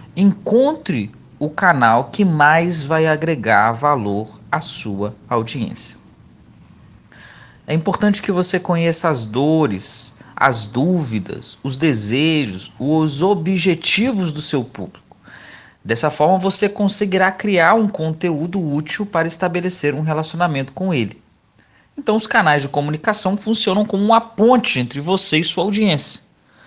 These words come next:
Não existe um canal específico que lhe trará maior ou melhor resultado. Tudo vai depender dos, da sua estratégia e especialmente do perfil do seu público-alvo.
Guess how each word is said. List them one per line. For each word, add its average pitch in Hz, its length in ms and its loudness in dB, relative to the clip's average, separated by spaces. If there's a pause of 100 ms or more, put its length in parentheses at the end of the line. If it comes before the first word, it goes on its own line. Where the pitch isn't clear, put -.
(280)
Não 156 100 -4
existe 185 360 0
um 202 100 2
canal 196 380 2
específico 190 760 0
que 127 120 -10
lhe 139 80 -4
trará 147 260 2
maior 156 680 2
ou 139 60 0
melhor 139 340 0
resultado. 135 680 0
Tudo 190 180 -8
vai 147 140 0
depender 147 680 -4 (640)
dos, 113 480 -6
da 117 140 2
sua - 180 -4
estratégia 131 920 -2
e 180 100 -4
especialmente 135 880 -2
do 147 60 -8
perfil 151 420 -4
do 113 80 -8
seu 143 160 -6
público-alvo. 113 880 0